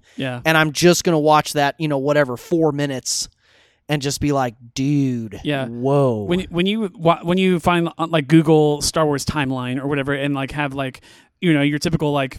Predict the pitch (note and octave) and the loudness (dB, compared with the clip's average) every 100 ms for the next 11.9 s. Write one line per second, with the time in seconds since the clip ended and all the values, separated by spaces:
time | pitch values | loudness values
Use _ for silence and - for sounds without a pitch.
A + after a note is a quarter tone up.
0 | - D#3 D3+ - D3 C#3+ C#3 D3 C3+ C3+ | -10 -4 -4 -2 -2 -2 -2 -2 0 0
1 | D3+ C#3+ C#3 D#3+ D3+ C#3 C3+ C3+ B2+ - | -2 -4 -4 -4 -2 -2 -4 -4 -6 -8
2 | - - - C#3+ C3 B2+ C#3 C#3+ A#2+ B2 | -20 -20 -8 -4 -2 -2 0 2 0 4
3 | F3+ E3+ F3+ E3 D3+ D3+ D3 C#3 C#3+ C3 | 4 4 2 2 2 0 0 0 -2 -2
4 | C#3+ C#3 C3+ C#3+ D3+ D3 C#3 C#3 C3+ C3 | -2 -2 -4 -6 -4 -4 -2 -6 -6 -6
5 | C3+ B2 - - - _ - D#3+ D#3 - | -6 -6 -12 -18 -20 _ -6 -2 0 0
6 | F3 F#3+ E3+ D3+ E3+ C3 C3 C3 B2+ A#2 | -2 -2 -2 0 0 0 -2 -2 -4 -6
7 | A#2+ C#3+ C#3 D#3 D#3+ E3+ D#3 C#3+ C#3 C3+ | -4 -4 0 0 0 0 0 2 4 4
8 | C#3+ C#3+ D3+ C#3 C#3 C#3 B2 C#3 C3 B2 | 4 2 -2 0 -2 -4 -4 -4 -4 -4
9 | D3 C3+ C3 B2 C3+ C3+ C3 B2+ A#2+ - | -2 -2 -2 -4 -8 -6 -6 -6 -6 -10
10 | - _ _ _ - D3+ - A#2+ C#3 A#2 | -14 _ _ _ -2 -2 -2 -2 0 0
11 | - - - _ - C#3+ C#3 C3+ | -4 -8 -20 _ -4 -2 0 -2